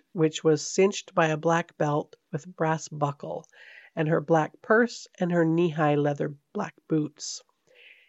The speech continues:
In nineteen ninety-three, it is known that Calgary police met with F B I profilers to try to find some links between some of the cases, but no findings were ever released about that.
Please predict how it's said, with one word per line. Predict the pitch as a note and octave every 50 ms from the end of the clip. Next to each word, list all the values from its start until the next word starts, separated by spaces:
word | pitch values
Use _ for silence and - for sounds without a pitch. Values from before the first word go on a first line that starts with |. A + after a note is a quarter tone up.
| _ _
In | - G3+ G3 G3 G3 F#3+ - -
nineteen | - G#3+ A#3 C4+ D#4 D#4 - D4+ D4+ C4+
ninety-three, | A#3+ A3 G#3+ G#3+ G3+ - - F#3+ F3+ F3+
it | F3+ G3+
is | A#3+ C#4+ - -
known | B3 G#3+ G3+ G3+ G3 G3+ G3+ G3+
that | G3 - -
Calgary | - - F#3 E3 E3 E3+ F3 F#3 F3+
police | - - - E3+ D#3+ D#3+ - -
met | E3+ E3 E3+ F#3 - B3+
with | C#4 C4+ C4+
F | - G3+ G3 F#3+ - _
B | - F#3+ F3
I | E3 D#3+ D#3+
profilers | D#3+ - - E3 D#3+ - - E3 D#3 D3+ D3+ D#3 D3+ - -
to | E3
try | - - - E3+ E3
to | F3+ A3
find | - - F3 E3 E3 D#3+
some | - - D#3+ D#3
links | D3+ D#3+ D#3 D#3+ D#3+ -
between | - - F3 E3 - - D3+ D3
some | C#3+ - - D3 D3
of | D3
the | E3
cases, | C#3+ - - E3 D#3+ D#3 - - G3+ F#3+ - G3 - - - - - - - - - - _ _ _
but | E3+ E3+ F3 - -
no | F#3+ F#3+ G3+ A3+ A#3
findings | - - - A3+ G#3 G#3 A3 A3 G#3+ G#3 F#3+ F#3 F3+ D#3+ -
were | E3 E3+ D#3+
ever | D#3 D#3 E3 D#3+
released | D3+ D#3 D3 C#3+ C#3+ D3 D3 D3 D3 - -
about | - D#3 F3 - - E3 -
that. | F#3 F3+ F3 - - -